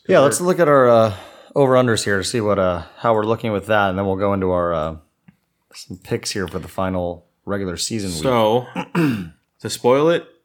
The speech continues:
Speaker 2: I've already won.
Speaker 1: Ugh.
Speaker 2: I'm sorry about that.
Speaker 1: Mandy.
Speaker 2: Uh, but I am fourteen eleven. You are eleven and fourteen,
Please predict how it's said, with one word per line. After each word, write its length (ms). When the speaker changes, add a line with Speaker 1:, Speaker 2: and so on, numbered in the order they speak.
Speaker 2:
I've 120
already 200
won. 260
Speaker 1:
Ugh. 180
Speaker 2:
I'm 60
sorry 240
about 200
that. 220
Speaker 1:
Mandy. 340
Speaker 2:
Uh, 480
but 140
I 220
am 340
fourteen 400
eleven. 360
You 180
are 160
eleven 540
and 180
fourteen, 800